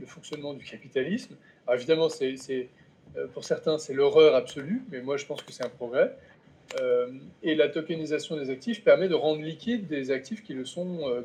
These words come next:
peu, si on peut pas les échanger de manière sécurisée, fluide, euh, et sans coût. Et donc, euh, euh, ça fait des années et des années que, que, qu'on, qu'on attend ça,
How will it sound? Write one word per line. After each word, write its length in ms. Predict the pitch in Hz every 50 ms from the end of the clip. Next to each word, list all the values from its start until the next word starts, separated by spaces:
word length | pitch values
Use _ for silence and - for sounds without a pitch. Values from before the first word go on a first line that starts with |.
| - -
peu, 200 | 196 208 233 - - - - - - -
si 220 | - - - 170
on 80 | 147 127
peut 80 | 135
pas 160 | 120 170 175
les 180 | 170 156 135 139
échanger 400 | 139 - - 139 139 135 165 170
de 60 | 160
manière 260 | 147 131 135 135 131
sécurisée, 640 | - - 143 135 - 139 127 127 127 135 165 180 180
fluide, 500 | - - - 151 151 156 175 185 156 151
euh, 420 | 131 123 120 120 120 123 127 131
et 60 | 131
sans 200 | 127 - - 139
coût. 220 | 139 - - - - _ - - - - - - _ _ _ _ _ -
Et 120 | 127 127
donc, 360 | 127 135 135 139 135 127 -
euh, 280 | 135 131 123 123 127 123 - - - - - - - - - -
euh, 500 | 67 67 69 71 73 78 78 78 80 80 - - - -
ça 180 | - - - 143
fait 80 | 143
des 240 | 135 139 143 131 -
années 220 | 185 190 202 233 220
et 60 | 185
des 180 | 156 143 131
années 260 | 160 - 233 285 240 -
que, 300 | - 139 131 131 131 127
que, 240 | - 135 127 127
qu'on, 300 | 127 - 135 131 131 131
qu'on 200 | - - 139 131
attend 300 | 131 127 123 - 139 123
ça, 400 | - - - 131 123 123 123 123